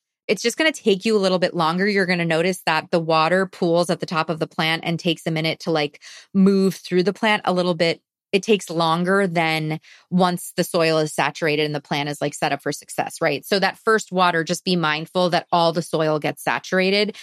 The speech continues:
and make sure you give it a really good drink and then let the soil settle. With some troubleshooting and some things to be mindful of, I would be mindful of your container. So if you had a plant in a terracotta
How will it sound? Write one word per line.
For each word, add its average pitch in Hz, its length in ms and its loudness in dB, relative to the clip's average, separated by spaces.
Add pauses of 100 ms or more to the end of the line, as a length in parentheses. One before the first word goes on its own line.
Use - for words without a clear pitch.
(160)
and 180 120 0
make 165 120 -2
sure 175 160 -2
you 160 140 0
give 151 160 0
it 156 80 -2
a 151 40 2
really 135 220 -2
good 135 160 -4
drink - 340 -10 (240)
and 190 140 0
then 170 140 0
let 156 180 -2
the 175 60 -4
soil 117 320 -2
settle. - 420 -8 (380)
With 302 180 2
some 302 160 2
troubleshooting 311 720 2
and 277 120 0
some 254 140 -2
things 233 280 -2
to 240 100 0
be 214 140 2
mindful 190 520 2
of, 277 340 4
I 226 160 2
would 269 140 -2
be 277 120 4
mindful 226 380 0
of 311 140 2
your 285 100 4
container. 214 540 0
So 220 220 0
if - 200 -2
you 202 100 2
had 247 260 2
a 269 40 -2
plant 220 380 -2
in 202 140 0
a 185 60 0
terracotta 185 760 0